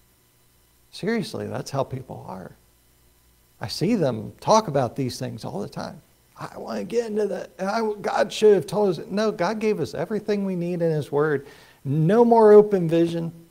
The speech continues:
No new revelation. Someone shows up on T V or shows up on your doorstep and says, "Hey, God gave me a good word,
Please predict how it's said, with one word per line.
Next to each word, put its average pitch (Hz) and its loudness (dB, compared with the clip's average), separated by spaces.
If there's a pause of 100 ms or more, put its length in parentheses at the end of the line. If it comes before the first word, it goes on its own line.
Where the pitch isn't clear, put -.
(960)
No 240 8
new 220 12
revelation. 170 6
Someone 196 -2
shows 196 0
up 190 0
on 185 0
T 185 -2
V 190 -2
or 139 2
shows 190 2
up 202 0
on 196 4
your 196 2
doorstep 170 2
and 131 -6
says, 147 2
"Hey, 160 4
God 180 4
gave 196 2
me 202 -2
a 151 4
good 160 -2
word, 190 2